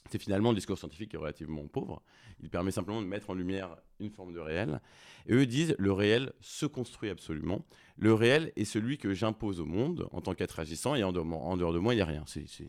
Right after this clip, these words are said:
c'est une vieille, euh, c'est une vieille dichotomie philosophique qu'on retrouve là sous, sous des termes un peu différents.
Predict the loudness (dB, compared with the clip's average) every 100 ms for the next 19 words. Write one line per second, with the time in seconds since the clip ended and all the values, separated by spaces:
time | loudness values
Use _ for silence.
0 | -16 -12 -8 -8 -6 -6 -4 -8 -10 -20
1 | -12 -6 -4 -6 -10 -8 -2 0 0 -2
2 | -4 -4 -2 -2 -2 -6 -6 -2 2 4
3 | 2 -2 -6 -2 0 2 2 0 -2 0
4 | -2